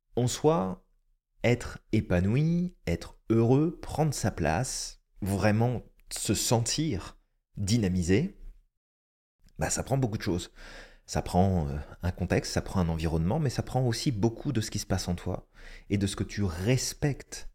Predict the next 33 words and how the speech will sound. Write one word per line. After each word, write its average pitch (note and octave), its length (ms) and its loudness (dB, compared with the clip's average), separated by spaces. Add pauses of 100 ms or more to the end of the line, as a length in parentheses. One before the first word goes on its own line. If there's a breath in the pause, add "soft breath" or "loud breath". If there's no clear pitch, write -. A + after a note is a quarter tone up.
(280)
à F2 80 -2
l'intérieur D#2+ 460 -4
de D#2 80 -4
toi. - 260 -16 (1000)
Et F2 100 4
avec A#2 420 2
cet F#2+ 200 2
épisode G2 280 2
de F#2 100 0
podcast, C#3 440 0
c'est - 180 0
vraiment G#2 540 2
ce - 140 -8
que G#2 100 2
je E2+ 100 -2
voulais, G2+ 300 2 (560 loud breath)
en - 80 -4
fait, - 320 -2
te, D#2 320 -2 (840)
attirer B2 380 4
ton A2+ 140 0
attention F2+ 480 -2 (320)
sur - 240 -6
ce - 100 -2
point. - 300 -10 (480)
Te F2+ 80 0
dire, « G2+ 340 2 (420)
Hé, F#2+ 220 4
toi F2+ 280 2
qui - 120 -4
écoutes F2 220 -2
ce - 100 -8
podcast, - 600 -8